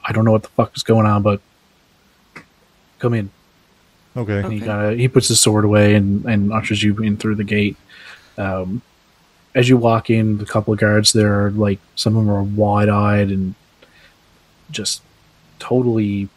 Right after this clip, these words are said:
Speaker 1: amazed at seeing you guys and
Speaker 2: I know.
Speaker 1: very, very confused.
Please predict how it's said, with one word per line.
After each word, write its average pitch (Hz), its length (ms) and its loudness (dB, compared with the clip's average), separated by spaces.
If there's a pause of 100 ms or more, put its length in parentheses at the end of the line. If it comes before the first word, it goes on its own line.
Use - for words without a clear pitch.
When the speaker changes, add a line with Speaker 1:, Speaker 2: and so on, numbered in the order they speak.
(300)
Speaker 1:
amazed 104 640 -4
at 101 120 -8
seeing 104 340 0
you 104 160 2
guys 101 460 2
and 98 260 0 (540)
Speaker 2:
I 110 120 -2
know. 110 180 2
Speaker 1:
very, 113 440 6
very 107 440 2
confused. 104 720 0